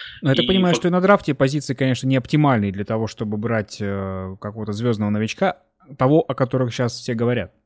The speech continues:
Speaker 2: Но тут я с тобой не соглашусь, потому что квотербеков-то к-, вообще много. И, э, достаточно много сценариев, при которых даже там до пятнадцатого выбора может, э, там, дожить,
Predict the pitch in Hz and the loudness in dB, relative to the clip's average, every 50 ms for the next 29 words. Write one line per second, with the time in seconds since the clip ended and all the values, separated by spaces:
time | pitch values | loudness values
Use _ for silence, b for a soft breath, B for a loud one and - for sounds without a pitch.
0 | _ _ - 120 127 - 208 - 165 170 165 - 165 143 143 151 151 151 - - | _ _ -12 -10 -8 -8 -8 -6 -4 -6 -4 -4 -8 -8 -8 -8 -10 -10 -10 -12
1 | - 127 127 131 127 - 107 - - _ - 107 120 120 117 - - - - 120 | -12 -10 -10 -10 -8 -8 -10 -12 -12 _ -10 -8 -8 -8 -8 -12 -14 -14 -14 -14
2 | - - 123 123 131 - 311 - - - - _ - 143 131 123 123 _ _ - | -10 -8 -8 -4 -4 -6 -6 -6 -10 -14 -14 _ -12 -10 -10 -10 -12 _ _ -20
3 | - _ _ _ _ - 123 110 - - 139 135 110 110 110 110 123 120 104 98 | -20 _ _ _ _ -16 -14 -12 -8 -8 -8 -8 -10 -12 -10 -8 -6 -8 -6 -8
4 | - - - B B B B B B B B B _ - 113 113 117 117 120 120 | -10 -12 -12 B B B B B B B B B _ -10 -6 -4 -4 -4 -4 -4
5 | 120 120 123 117 117 113 113 113 113 110 107 107 113 113 - - 160 151 - - | -4 -4 -4 -4 -4 -4 -4 -6 -8 -10 -12 -12 -14 -14 -8 -6 -6 -6 -6 -8
6 | 139 135 143 160 156 139 131 127 - - - 127 131 180 208 208 170 135 - _ | -10 -10 -10 -10 -8 -8 -10 -10 -10 -14 -12 -10 -4 -4 -4 -4 -4 -8 -10 _
7 | - - - - 113 110 - - 143 151 151 135 123 117 - - _ b b b | -16 -16 -14 -12 -14 -16 -14 -12 -12 -10 -10 -10 -12 -12 -14 -20 _ b b b
8 | 113 110 127 120 113 - - 110 101 107 107 - - 131 - - 135 120 120 - | -4 -2 -2 -2 -2 -6 -14 -16 -18 -16 -20 -18 -18 -18 -10 -8 -8 -8 -6 -10
9 | - _ _ - _ - 107 107 107 107 117 175 190 - 135 123 113 104 110 127 | -14 _ _ -20 _ -14 -12 -10 -10 -8 -10 -10 -10 -8 -8 -6 -6 -6 -6 -10
10 | 143 123 117 120 107 - _ - - 110 107 104 107 104 104 104 101 98 98 95 | -10 -10 -10 -10 -12 -14 _ -20 -12 -8 -6 -4 -2 -2 -2 -4 -4 -6 -8 -10
11 | - - - - 110 113 - 110 107 - 127 127 127 - - - - - - | -12 -14 -18 -18 -18 -10 -6 -6 -6 -6 -6 -10 -10 -12 -14 -14 -14 -14 -16